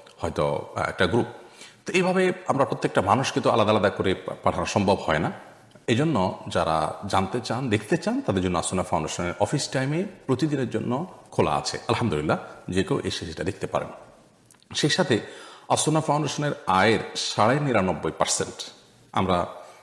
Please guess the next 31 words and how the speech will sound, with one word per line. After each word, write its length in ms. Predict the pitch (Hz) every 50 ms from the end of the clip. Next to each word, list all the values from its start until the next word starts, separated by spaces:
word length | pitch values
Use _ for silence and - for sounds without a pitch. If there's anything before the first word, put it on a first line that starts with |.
| - _ -
আহ, 400 | 85 80 78 73 76 73 73 73
সংখ্যাটা 380 | - - - 95 - 95 90 87
আবারও 180 | 82 98 113 113
বলছি, 320 | 95 82 76 - - 147
সাড়ে 420 | - - - - - 101 110 131
নিরানব্বই 460 | 147 139 127 113 104 98 92 82 95 92 -
পার্সেন্ট 380 | - 95 - - - 180 180 170
টাকা, 240 | - 101 - - 82
আলহামদুলিল্লাহ, 600 | 80 - - 101 85 73 73 69 69 - 123 185 - - - - - - - - - -
আহ, 540 | - 76 78 76 73 76 78 78 - -
ব্যাংকিং 420 | 104 113 113 120 120 - 151 143 131
চ্যানেলে 500 | 113 - 123 104 98 92 90 90 87 90
সরাসরি 360 | - - 107 90 - - 92
প্রবেশ 320 | 85 - 107 85 82 -
করে, 180 | - - 78 76
অর্থাৎ 280 | 76 - - 107 - -
কোনো 200 | - 131 135 131
প্রকার 300 | 131 131 113 - 127 113
হাতের 280 | 98 104 - - 95
স্পর্শ 380 | - - - 135 123 - - - 80
ছাড়া। 220 | - - 85 76 - - - - - - - - _ _ _ _ _ _ _ -
টাকা 480 | 110 104 - - 117 110 110 107 - - 117
ঢোকা 360 | 98 104 120 117 156 160 160 -
এবং 220 | 139 98 92 90 85
বের 120 | 82 87 - -
হওয়া, 160 | 82 71 71
এই 80 | - 95
দুইটা 180 | 90 101 107
জিনিস 240 | 117 113 139 147 - -
তো 80 | 160
গুরুত্বপূর্ণ। 580 | 151 151 160 160 - 170 - 196 185 131 85